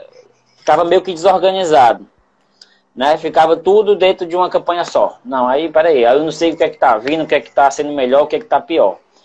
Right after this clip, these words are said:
Então, eu comecei a, a fazer aquela tua dica de segmentar os serviços, a especialidade institucional, as cirurgias. E aí eu fui otimizando o meu Google Ads, né?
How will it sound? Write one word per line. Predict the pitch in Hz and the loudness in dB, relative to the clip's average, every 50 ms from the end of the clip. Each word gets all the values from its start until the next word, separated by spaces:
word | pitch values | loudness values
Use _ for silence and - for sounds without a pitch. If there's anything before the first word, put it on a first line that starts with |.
| _ _ _ - | _ _ _ -18
Então, | 139 127 - 160 165 | -12 -4 0 0 0
eu | 175 170 | 0 0
comecei | - 175 175 170 165 - - 160 175 185 | -4 -4 -4 -4 -4 -2 -2 0 2 4
a, | 180 175 170 123 147 147 131 139 | 4 4 4 4 4 4 4 2
a | |
fazer | 143 - 160 143 156 | 2 0 0 0 0
aquela | 147 151 156 156 151 | 0 2 2 2 2
tua | 151 156 156 156 | 0 0 -4 -4
dica | 143 139 151 165 160 165 | -2 -4 -6 -6 -6 -6
de | 151 143 151 | -8 -8 -10
segmentar | 147 - 170 170 160 165 165 175 170 165 - 143 143 147 160 160 - | -10 -6 -6 -6 -6 -6 -8 -8 -6 -2 2 2 4 4 2 0 -4
os | - 160 160 | -10 -12 -10
serviços, | - 170 170 151 - 135 160 170 175 170 165 151 - 143 131 135 | -4 -4 -4 -4 -4 -4 -4 -2 0 0 -2 -2 -4 -6 -2 0
a | 135 131 131 | 2 2 2
especialidade | 131 - - 135 123 - 131 135 147 151 131 143 143 151 156 156 147 135 127 131 | 0 -2 -6 -6 -4 -2 -4 -2 -2 0 2 2 4 6 6 6 4 2 0 -6
institucional, | 127 - - - - 123 - - 165 165 156 147 143 147 147 147 147 147 143 139 - _ _ _ _ _ _ _ _ _ _ - | -14 -16 -18 -18 -20 -14 -6 -4 -4 -2 -2 -2 0 0 2 2 2 2 0 -2 -4 _ _ _ _ _ _ _ _ _ _ -2
as | 120 117 113 - | -2 -2 -2 -2
cirurgias. | - 147 143 156 170 170 156 127 123 135 151 160 165 165 165 160 160 165 160 160 - - _ _ _ _ _ _ _ _ _ | -6 -6 -4 -2 -2 -4 -4 -4 -4 -2 0 2 2 2 2 2 2 2 0 -2 -6 -16 _ _ _ _ _ _ _ _ _
E | - 135 156 | -2 0 2
aí | 156 156 | 2 4
eu | 165 180 | 2 0
fui | 175 - 175 180 | -2 -2 0 2
otimizando | 190 208 226 - - 226 214 233 233 208 180 180 190 196 214 214 214 226 233 - | 2 2 2 -2 -6 -8 -8 -8 -8 -6 -4 -2 0 0 0 -2 -2 -6 -8 -8
o | - 180 | -12 -6
meu | 185 202 202 | -2 -2 0
Google | 196 202 202 208 220 226 | 0 0 2 2 2 4
Ads, | 220 185 165 160 - - - - - _ _ _ _ _ _ - | 4 2 0 -2 -6 -12 -12 -14 -18 _ _ _ _ _ _ -6
né? | 139 151 175 208 | -4 -4 -4 -4